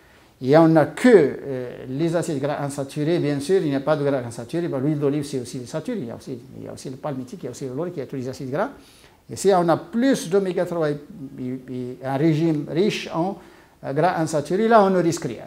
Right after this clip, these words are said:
Il n'y a pas de risque. Et, euh, l'inverse est vrai. Donc, euh, si un régime, si le, le, l'équilibre est renversé, si on néglige l'oméga trois et on né-, néglige l'huile d'olive et on consomme les huiles raffinées, plus le gras saturé animal et les produits laitiers aussi, donc les viandes et les, et les, là,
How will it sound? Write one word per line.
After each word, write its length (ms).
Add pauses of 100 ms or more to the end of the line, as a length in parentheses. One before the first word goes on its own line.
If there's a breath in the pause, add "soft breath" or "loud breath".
(160)
Il 40
n'y 60
a 40
pas 120
de 80
risque. 340 (1120 loud breath)
Et, 380
euh, 320
l'inverse 380
est 60
vrai. 240 (180)
Donc, 280
euh, 220
si 240
un 120
régime, 480
si 160
le, 140
le, 240
l'équilibre 460
est 40
renversé, 560 (480 loud breath)
si 360
on 120
néglige 600
l'oméga 340
trois 400
et 100
on 100
né-, 220
néglige 640
l'huile 180
d'olive 440
et 120
on 120
consomme 400
les 120
huiles 180
raffinées, 480
plus 360
le 80
gras 160
saturé 380
animal 420
et 40
les 100
produits 260
laitiers 280
aussi, 220
donc 160
les 100
viandes 280
et 40
les, 200
et 20
les, 180
là, 200